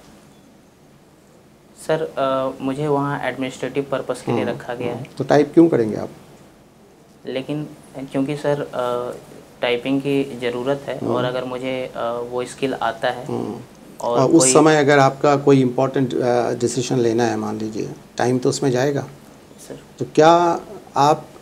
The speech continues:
Speaker 2: अ, जो decision making का काम है, जो typist आया नहीं office में, क्या वो कर सकता है वो decision making का काम? नहीं ना?
Speaker 1: नहीं कर सकता सर।
Speaker 2: आप तो typing कर सकते हैं।
Speaker 1: यस सर।
Speaker 2: तो आपको लगता नहीं है कि आपने जो management में पढ़ा है, management by exception,
Speaker 1: यस सर।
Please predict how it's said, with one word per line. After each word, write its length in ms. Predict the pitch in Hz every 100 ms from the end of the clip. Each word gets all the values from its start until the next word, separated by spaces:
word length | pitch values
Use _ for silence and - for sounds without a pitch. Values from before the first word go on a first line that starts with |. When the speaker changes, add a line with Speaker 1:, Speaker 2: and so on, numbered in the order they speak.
| -
Speaker 2:
अ, 140 | 143
जो 180 | 135 135
decision 400 | - - 139 170
making 340 | 156 143 143
का 120 | 139
काम 320 | 131 113 110 95
है, 140 | - - - - - - - - 127
जो 160 | 120
typist 480 | 123 127 120 143 139
आया 200 | 123 127
नहीं 160 | 139 131
office 320 | 110 110 -
में, 140 | - - - -
क्या 100 | 147
वो 120 | 151
कर 160 | 151 202
सकता 300 | 196 185 175
है 60 |
वो 60 | 160
decision 360 | 131 - 139
making 300 | 143 139 143
का 100 | 139
काम? 180 | 131 120 - - - - - - - - - - - 127
नहीं 160 | 127
ना? 140 | 135 - - - -
Speaker 1:
नहीं 120 | 127 120
कर 80 |
सकता 220 | 117 - -
सर। 40 | - - - - -
Speaker 2:
आप 180 | 135 139
तो 60 | 143
typing 360 | 143 135 143
कर 100 | 143
सकते 320 | 139 143 - 135
हैं। 240 | 139 - - -
Speaker 1:
यस 100 | -
सर। 200 | - -
Speaker 2:
तो 60 |
आपको 200 | 127 -
लगता 280 | 131 131 -
नहीं 180 | 180 220
है 60 | 214
कि 120 | 160
आपने 300 | 131 135 135
जो 120 | 131
management 460 | 117 117 120 131 120
में 160 | 131
पढ़ा 240 | - 123 143
है, 380 | 117 95 127
management 360 | 120 123 117 120
by 140 | 117
exception, 440 | 117 - 143 143
Speaker 1:
यस 60 |
सर। 40 | -